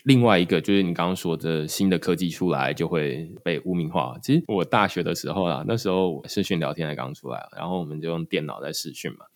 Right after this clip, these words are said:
那时候其实视讯被污名化的蛮严重的，就是大家都会觉得说，因为视讯这个东西出来，大家就会想说，啊，那是不是有一些这种色情啊，或者什么东西的，就会透过视讯的方式来进行。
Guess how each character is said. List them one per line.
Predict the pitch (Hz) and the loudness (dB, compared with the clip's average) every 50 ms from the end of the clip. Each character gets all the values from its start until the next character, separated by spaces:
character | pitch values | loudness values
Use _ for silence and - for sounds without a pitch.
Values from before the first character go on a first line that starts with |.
| _ - - | _ -6 0
那 | - 147 | 0 0
时 | 143 - 98 | 2 4 4
候 | 95 95 | 2 2
其 | 85 - 82 | 2 0 -2
实 | 80 82 | -2 -2
视 | 78 - - 110 92 | -4 -2 -2 -2 -2
讯 | 82 - 95 82 73 | 0 -2 -2 -2 -2
被 | - - 87 73 69 - | -2 -2 -2 -2 -2 -2
污 | - 90 92 | -2 0 0
名 | 90 85 71 71 - | 2 0 0 -4 -4
化 | - 92 82 | -2 -2 -2
的 | 71 - 62 57 | -2 -4 -6 -8
蛮 | 73 69 65 69 | -6 -6 -6 -6
严 | 67 58 55 60 | -6 -6 -8 -8
重 | - - 82 67 64 58 | -6 -6 -6 -6 -6 -10
的， | - - 50 - | -12 -14 -16 -12
就 | - 90 87 85 | -8 -6 -6 -6
是 | - - 95 85 80 - - - - - - - _ _ | -4 -4 -4 -4 -4 -6 -10 -16 -20 -20 -20 -20 _ _
大 | _ 120 113 | _ -2 0
家 | 104 107 92 | 2 2 0
都 | 90 95 90 95 | 2 2 2 2
会 | 92 85 | 2 2
觉 | - 73 | 0 -2
得 | 78 82 78 78 | -2 0 -2 -2
说， | 80 85 78 78 76 | -2 -2 -2 -4 -4
因 | - 92 101 | -4 -2 -2
为 | 95 92 | -2 -2
视 | - - 120 101 | 0 0 0 0
讯 | 85 - 98 90 | 0 0 0 2
这 | 90 90 | 2 2
个 | 80 80 | 2 2
东 | 78 82 85 | 0 0 0
西 | 87 85 | 0 0
出 | 82 - 90 87 | -2 -2 -2 -2
来， | 78 76 | 0 0
大 | 76 78 76 | -2 -2 -2
家 | 76 | -2
就 | 73 85 82 | -2 -2 -4
会 | |
想 | 78 78 80 67 | -2 -4 -6 -8
说， | - - 80 | -8 -8 -8
啊， | 69 76 80 73 | -6 -6 -6 -6
那 | 76 78 78 | -6 -8 -8
是 | 80 - 87 | -8 -8 -8
不 | 82 76 | -8 -8
是 | - 85 78 73 69 62 | -6 -4 -4 -4 -4 -4
有 | 58 71 65 | -6 -4 -4
一 | 80 | -4
些 | 82 - - 85 80 78 78 78 78 78 | -6 -4 -4 -2 -2 -2 -2 -2 -4 -4
这 | - 80 78 | -6 -8 -8
种 | - 73 67 65 64 | -6 -6 -8 -8 -6
色 | - - 90 80 | -4 -2 -2 -2
情 | - - - 65 64 | -2 -6 -8 -8 -6
啊， | 71 71 71 73 73 | -6 -6 -4 -4 -4
或 | 80 82 76 | -4 -4 -6
者 | 82 | -6
什 | 78 - 60 | -6 -8 -12
么 | 55 - | -12 -10
东 | 73 76 78 78 | -10 -10 -8 -10
西 | - - 73 | -10 -12 -12
的， | 69 73 65 | -12 -12 -12
就 | - 78 78 | -10 -8 -10
会 | 76 | -10
透 | 76 - 76 | -10 -12 -14
过 | - 73 73 | -12 -12 -10
视 | - - 76 | -10 -10 -12
讯 | 71 - 78 | -12 -12 -14
的 | 67 53 - | -14 -14 -12
方 | - 71 71 78 | -14 -14 -14 -14
式 | - 78 | -16 -16
来 | 58 57 | -14 -14
进 | - - 80 80 | -12 -14 -14 -14
行。 | 62 58 57 | -16 -18 -20